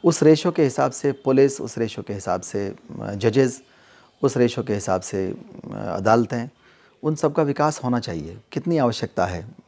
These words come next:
अगर एक इस तरह का सर्वे हो जाए तो बेहतर रहे। अगर आप चाइना का उदाहरण लेंगे तो चाइना के अंदर दो लाख छः हज़ार जजेस हैं और वो, अ,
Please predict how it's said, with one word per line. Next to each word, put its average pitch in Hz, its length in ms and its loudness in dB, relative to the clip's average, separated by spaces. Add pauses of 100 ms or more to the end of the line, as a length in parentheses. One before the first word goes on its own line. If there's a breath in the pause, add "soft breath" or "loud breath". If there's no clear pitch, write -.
अगर 104 220 -2
एक 104 400 -4 (500 soft breath)
इस - 120 -4
तरह 117 160 6
का 110 80 6
सर्वे 110 280 0
हो 117 80 0
जाए 131 140 -2
तो 139 100 -2
बेहतर 117 280 -4
रहे। 98 160 -6 (500 soft breath)
अगर 143 180 4
आप 156 140 4
चाइना 151 340 0
का 160 80 0
उदाहरण 131 260 0
लेंगे 117 200 -4
तो 180 160 -12
चाइना 151 400 -2
के 156 120 -6
अंदर 151 260 -2
दो 139 260 6
लाख 131 300 2 (380)
छः - 220 0
हज़ार 117 220 0
जजेस 87 280 -6
हैं 95 180 -18 (1080 soft breath)
और 113 200 4
वो, 143 340 8
अ, - 200 -2